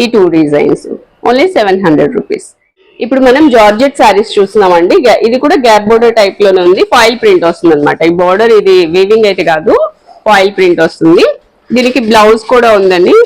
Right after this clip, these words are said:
అన్నిటికీ ప్రతిదానికి కూడా బ్లౌజెస్ అయితే ఉంటాయి. డిజైన్ కూడా చాలా బాగుందండి, లైన్స్ డిజైన్.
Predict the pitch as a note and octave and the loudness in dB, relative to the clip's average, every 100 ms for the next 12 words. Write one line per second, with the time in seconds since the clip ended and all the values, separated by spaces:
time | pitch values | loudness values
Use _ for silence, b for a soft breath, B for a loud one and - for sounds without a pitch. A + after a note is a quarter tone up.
0 | - F3 A4 C4+ D4+ A3 G3+ A3 A3+ A#3+ | 2 0 0 0 -2 -2 -2 -2 -2 -2
1 | A#3+ C#4+ D#4 A3 G3 A3 - A3 - G3+ | -2 -2 0 0 0 -2 -2 -4 0 -2
2 | F#3+ B3+ A3+ G3+ A3 C4 D#4 D4+ C4+ G3+ | 0 0 0 0 2 2 2 0 0 2
3 | G3 F#3 F3+ F#3 F3+ D#3 D#3 G3 E3+ E3 | 2 0 0 2 2 2 0 0 0 0
4 | F#3+ - F3+ E3 E3 A3+ | -4 -2 -2 0 0 2